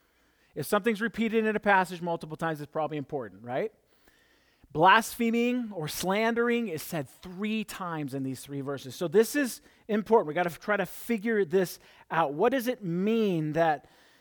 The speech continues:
they blaspheme or they slander the glorious ones? Well, these glorious ones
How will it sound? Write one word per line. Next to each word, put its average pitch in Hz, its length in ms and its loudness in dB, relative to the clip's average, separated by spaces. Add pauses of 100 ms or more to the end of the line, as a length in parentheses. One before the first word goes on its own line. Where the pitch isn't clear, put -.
(1160)
they 156 120 0
blaspheme 156 880 2
or 139 120 -4
they 139 100 -4
slander 175 640 -4
the 156 100 -4
glorious 147 580 -2
ones? 127 280 -10
Well, 143 80 -8
these 156 160 -2
glorious 202 520 0
ones 156 280 -4